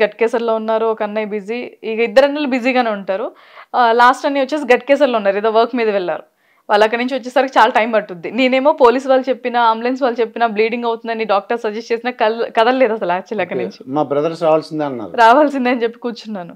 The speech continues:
Speaker 2: మ్మ్.
Speaker 1: మా నాన్నగారిది జాకెట్ ఉంటుంది,
Speaker 2: మ్మ్.
Speaker 1: like, అది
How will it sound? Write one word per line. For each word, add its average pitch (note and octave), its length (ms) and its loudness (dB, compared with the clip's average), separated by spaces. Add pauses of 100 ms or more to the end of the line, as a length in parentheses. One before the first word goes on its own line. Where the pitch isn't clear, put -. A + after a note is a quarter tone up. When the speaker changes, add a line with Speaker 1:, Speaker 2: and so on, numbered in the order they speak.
(120)
Speaker 2:
మ్మ్. A3 160 -12
Speaker 1:
మా A#3+ 80 6
నాన్నగారిది D4+ 1000 2 (220)
జాకెట్ A#3+ 460 2
ఉంటుంది, G#3+ 420 -6 (260)
Speaker 2:
మ్మ్. D#3 300 -2
Speaker 1:
like, G3+ 340 0 (960)
అది F#3 560 -6